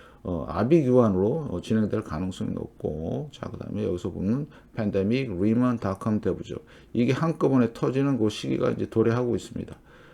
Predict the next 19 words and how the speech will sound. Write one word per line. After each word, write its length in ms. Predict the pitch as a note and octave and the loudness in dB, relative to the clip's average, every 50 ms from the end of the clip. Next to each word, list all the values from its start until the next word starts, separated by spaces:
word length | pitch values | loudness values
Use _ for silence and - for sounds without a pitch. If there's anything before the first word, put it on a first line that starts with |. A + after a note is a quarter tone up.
| - - _ - - | -20 -20 _ -8 -6
예, 100 | - - | -4 -4
앞에 220 | - - C#3 B2+ | -2 0 0 0
지표수 400 | - - B2 B2+ C3 B2+ B2+ A2+ | 0 0 -2 -2 -2 -2 -4 -2
보셨죠? 600 | - A2 G2+ G2 A2 G2 - - - D#3+ D#3+ D3+ - - - - - - - - | -2 0 0 0 0 -2 -4 -6 -4 -4 -4 -4 -8 -14 -20 -20 -14 -10 -8 -8
칠백육십사일. 840 | A2+ - - D#3+ D#3+ D#3 D#3 C#3 B2+ A#2 - - - - F#2+ - - - - - - - - - - | -6 0 2 4 4 6 4 4 2 2 0 -4 -6 -6 -4 -4 -4 -8 -12 -16 -20 -20 -20 -12 -4
이게 240 | - D3 D3+ E3 D3 | -2 0 2 2 2
무서운 420 | G#2+ G2 G2 A2+ C3+ B2+ A2 F#2+ | 2 2 0 0 0 0 0 0
거죠. 280 | F2 D#2+ - D#2+ - - - - - - | -2 -4 -6 -8 -12 -12 -14 -14 -8 -6
그래서 500 | - A2+ A2 B2+ C3 C3+ A2+ F#2 - - - - - - - - | -6 -4 -2 -2 -2 -2 -2 -4 -8 -12 -18 -20 -20 -20 -6 -2
제가 220 | - B2+ C#3 C3+ | 0 2 2 2
늘 100 | D3 D3 | 2 2
말씀을 460 | C3+ A2+ G2 F#2+ F#2 - C3 C3+ C3 | 4 4 4 2 0 -2 -2 -2 -2
드리지만 680 | A#2+ - G#2 G#2+ F#2 - - A2 C3 C#3+ A#2+ F2 D#2+ D#2+ - - - - - - - | -2 -2 -2 -2 -2 -2 0 0 2 2 2 0 -2 -6 -10 -18 -20 -20 -20 -20 -16
천구백이십구 800 | - - E3 D#3+ E3+ E3+ E3 D3+ A#2 G#2 G#2 - - - - D#3 | -6 -2 0 0 4 6 6 6 6 6 4 0 -4 -4 0 2
년 160 | D#3 C#3+ C3+ B2 | 4 4 4 4
상황하고 440 | B2+ A2+ A2 A2 G#2+ G#2 G#2 A#2+ A#2+ | 4 2 2 4 2 2 2 0 -2
지금하고 400 | - - G#2+ A2 G#2+ G#2+ B2 G#2+ | -2 -2 0 0 2 0 2 2
너무 240 | F#2 G2+ A#2+ C3+ C3+ | 4 4 4 4 2
똑같아요. 460 | C3+ - - A2 G#2 - - F#2 E2+ | 0 0 0 0 0 0 -4 -6 -6